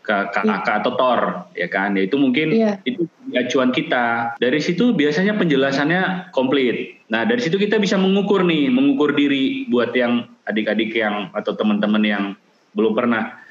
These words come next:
Speaker 1: Ini aku sanggup nggak ya? Kan di situ dijelasin tuh. Nah,
Speaker 2: Iya.
Speaker 1: kira ini ngumpulnya misalnya pakai kertas apa, gambarnya berapa banyak, itu kan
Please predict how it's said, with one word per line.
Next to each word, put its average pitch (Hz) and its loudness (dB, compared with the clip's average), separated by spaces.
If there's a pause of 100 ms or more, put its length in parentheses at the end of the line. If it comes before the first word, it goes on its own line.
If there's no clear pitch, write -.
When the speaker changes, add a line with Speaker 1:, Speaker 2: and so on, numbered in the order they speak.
(220)
Speaker 1:
Ini 185 -2 (560)
aku 123 -6
sanggup 147 -2
nggak 107 2
ya? 98 0
Kan 160 0
di 170 2
situ 165 0
dijelasin 127 2
tuh. 143 0 (160)
Nah, 101 -2 (200)
Speaker 2:
Iya. 104 0 (420)
Speaker 1:
kira 139 0 (380)
ini 139 0
ngumpulnya 175 0
misalnya 165 0
pakai 127 -2
kertas 123 -2
apa, 139 -2
gambarnya 107 2
berapa 120 2
banyak, 107 0
itu 120 -2
kan 208 0